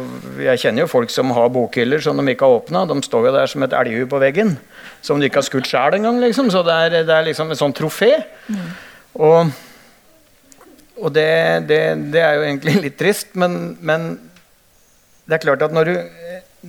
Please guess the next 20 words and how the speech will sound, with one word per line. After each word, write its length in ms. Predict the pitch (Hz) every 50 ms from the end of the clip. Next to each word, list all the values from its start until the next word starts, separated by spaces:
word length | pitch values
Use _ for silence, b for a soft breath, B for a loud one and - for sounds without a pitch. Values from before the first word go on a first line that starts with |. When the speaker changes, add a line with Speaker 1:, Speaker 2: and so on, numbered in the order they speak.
| 180 180 165
Speaker 1:
hvis 180 | 139 - - -
du 80 | 170 170 165 160 151 151 156 143 139 135
leser, 720 | 127 117 110 110 113 - - - - 165 165 165 160 156 143 - _ -
altså, 280 | - 156 139 143 151 156
jeg, 280 | 147 151 160 160 156 160
jeg 140 | 165 - -
tok 240 | 214 - - - 143
med 140 | 151 160
denne 140 | 151 165 151
her 200 | - 117 139 202 247
bare 140 | 233 190
som 160 | 165 180 165 156
for 80 | 165
moro 240 | 160 143 120 110 104
skyld. 200 | 110 170 247 262 - - B B B B B B B B B B B B
The 100 | - 139
Sellout 640 | - - 147 123 110 110 127 151 175 175 - - -
av 800 | 175 170 170 151 151 156 156 151 156 156 151 156 156 156 156 156 156 151 147
Paul 180 | - - 135 139
Beatty, 380 | 135 127 131 127 120 - 254